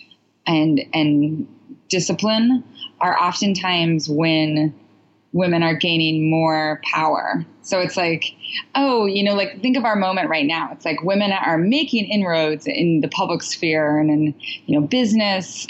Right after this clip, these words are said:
education, all sorts of things more than ever before. But we're also at arguably the most, uh, the most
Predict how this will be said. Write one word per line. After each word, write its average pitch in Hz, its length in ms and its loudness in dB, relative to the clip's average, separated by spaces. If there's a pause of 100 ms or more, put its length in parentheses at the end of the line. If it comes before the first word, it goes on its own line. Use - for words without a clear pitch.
education, 185 460 -2
all 175 160 2
sorts 180 340 -4
of 147 80 -6
things 151 320 0
more 175 160 0
than 160 160 2
ever 156 200 -2
before. 165 680 -2 (320)
But 220 100 2
we're 202 160 2
also 202 360 0
at 175 280 -2 (640)
arguably 190 540 0
the 170 80 -2
most, 175 760 -2 (600)
uh, 151 400 0 (1080)
the 269 60 2
most - 500 0